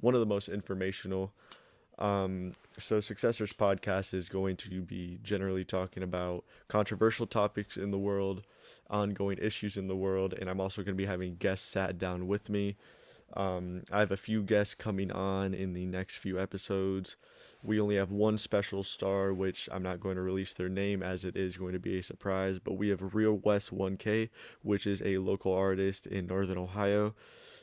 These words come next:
We have Carter, which is, he's an entrepreneur in Philadelphia.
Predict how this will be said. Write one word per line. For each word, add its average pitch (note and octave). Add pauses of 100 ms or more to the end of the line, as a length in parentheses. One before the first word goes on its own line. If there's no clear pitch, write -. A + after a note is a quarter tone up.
We G2+
have F#2 (960)
Carter, A2 (380)
which G2+
is, G2
he's G#2+
an -
entrepreneur G2+
in F#2
Philadelphia. F#2+